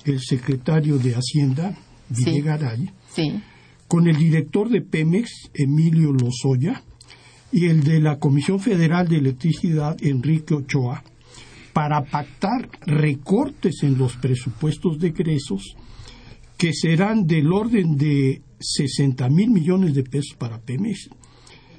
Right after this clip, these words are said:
Speaker 1: y de veinticinco mil para la Comisión Federal de Electricidad. Esto significa que Pemex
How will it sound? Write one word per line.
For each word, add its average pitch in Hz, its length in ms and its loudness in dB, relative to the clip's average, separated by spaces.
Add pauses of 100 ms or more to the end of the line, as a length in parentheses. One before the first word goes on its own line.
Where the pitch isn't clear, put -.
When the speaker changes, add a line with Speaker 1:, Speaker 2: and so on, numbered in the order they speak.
(180)
Speaker 1:
y 180 160 4
de 175 140 2
veinticinco 151 640 0
mil 170 360 4
para 123 320 -4
la 120 140 -4
Comisión 127 580 -2
Federal 120 540 -8
de 120 240 -10
Electricidad. 123 840 -6 (1600)
Esto 202 360 0
significa 196 920 0 (120)
que 156 340 0 (1600)
Pemex 208 680 0